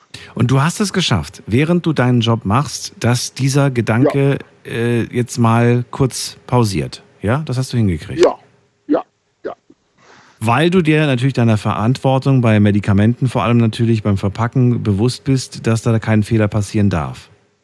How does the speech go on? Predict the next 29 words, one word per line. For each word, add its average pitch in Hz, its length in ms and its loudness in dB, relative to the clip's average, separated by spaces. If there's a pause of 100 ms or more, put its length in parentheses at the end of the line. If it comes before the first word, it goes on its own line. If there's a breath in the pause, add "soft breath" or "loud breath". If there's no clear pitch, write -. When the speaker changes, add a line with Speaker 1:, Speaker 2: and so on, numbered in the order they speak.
Speaker 2:
Ja, 131 360 2
beim 147 260 2
Ein- 143 200 0
und 135 120 2
Auslagern 131 520 0
auch. 147 260 -6
Also 139 260 0
entweder 147 360 2
du 147 100 0
machst 147 280 -2
deinen 139 140 2
Job 135 200 -2
hundert 139 300 -4
Prozent, - 560 -4
und 110 140 2
Speaker 1:
Hm. 95 40 2
Speaker 2:
das, - 140 -6
so 135 160 0
hab 135 140 -4
ich's - 180 -18
gelernt. 170 340 -6
Also 156 300 0
ich 135 100 -4
hab 139 160 -2
ja 143 80 -2
auch 135 140 -6
früher 135 220 -6
Metzger 135 360 -8
gelernt. 101 380 -4